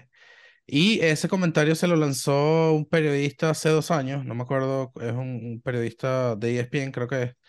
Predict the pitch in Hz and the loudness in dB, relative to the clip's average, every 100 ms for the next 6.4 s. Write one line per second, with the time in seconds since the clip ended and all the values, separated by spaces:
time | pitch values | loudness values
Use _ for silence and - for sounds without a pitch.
0 | - - - - _ _ _ _ _ _ | -20 -20 -20 -20 _ _ _ _ _ _
1 | 131 139 139 139 135 135 131 123 143 160 | -2 0 2 2 2 2 0 -2 2 2
2 | 147 156 196 190 160 156 160 180 180 180 | 4 2 2 2 2 0 2 2 2 0
3 | 147 - 165 196 214 208 196 156 135 135 | 0 0 2 4 2 2 0 0 -2 -2
4 | 127 151 170 175 170 190 175 170 190 165 | -2 0 0 0 2 2 2 2 2 4
5 | 160 175 180 180 180 175 175 180 139 135 | 4 2 0 0 -2 0 0 0 0 0
6 | 156 117 110 107 | -2 -2 -4 -4